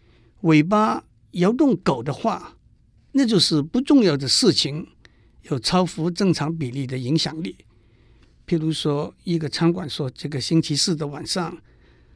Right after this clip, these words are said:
吃晚饭会送一杯红酒，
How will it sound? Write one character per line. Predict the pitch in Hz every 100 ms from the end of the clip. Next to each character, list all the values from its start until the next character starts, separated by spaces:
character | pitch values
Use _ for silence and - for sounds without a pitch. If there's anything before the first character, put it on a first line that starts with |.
| _ _
吃 | -
晚 | 185 139
饭 | 113 190 147
会 | 123 170
送 | - 151
一 | 151
杯 | 147 151 147
红 | 127 160
酒， | 165 139 -